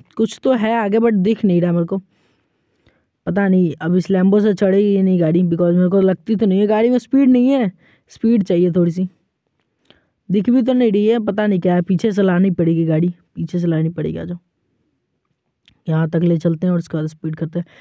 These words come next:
ज़्यादा ले गया, कहीं बाहर ही चला गया, इसके कान से कर रहा हूँ। ज़्यादा ले गया तो फिर बाहर ही चली जाएगी गाड़ी।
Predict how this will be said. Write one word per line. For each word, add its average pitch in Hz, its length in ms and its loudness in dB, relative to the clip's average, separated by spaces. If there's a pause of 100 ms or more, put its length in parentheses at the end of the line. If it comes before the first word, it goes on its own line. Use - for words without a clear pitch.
(220)
ज़्यादा 196 300 2
ले 214 200 2
गया, 226 180 0
कहीं 220 180 2
बाहर 202 320 0
ही 226 80 2
चला 196 220 0
गया, 202 160 2
इसके 202 220 -2
कान 202 200 2
से 202 140 2
कर 185 140 0
रहा 170 160 0
हूँ। 190 100 2
ज़्यादा 196 280 0
ले 233 200 2
गया 240 160 0
तो 254 100 0
फिर 240 140 2
बाहर 214 260 2
ही 220 60 0
चली 190 260 0
जाएगी 175 180 2
गाड़ी। 175 240 -4